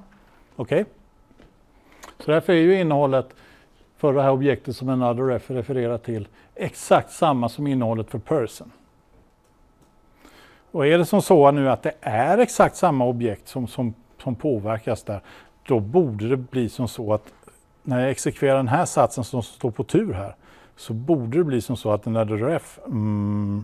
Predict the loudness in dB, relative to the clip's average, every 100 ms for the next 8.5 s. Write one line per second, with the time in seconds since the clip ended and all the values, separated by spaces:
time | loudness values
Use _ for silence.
0 | -2 0 0 -2 -4 -2 -2 -2 -2 -4
1 | -4 -4 -4 -4 -6 -8 -4 -4 -4 -4
2 | -6 -10 -10 -16 _ _ _ _ -4 -4
3 | -6 -8 -4 -6 -6 _ _ -8 -2 -2
4 | -4 -12 _ _ -18 -18 -20 -20 _ _
5 | _ _ _ _ _ _ _ -20 _ _
6 | _ _ _ _ _ _ _ _ _ -6
7 | -4 -2 0 0 2 0 2 0 2 0
8 | 0 -2 0 -2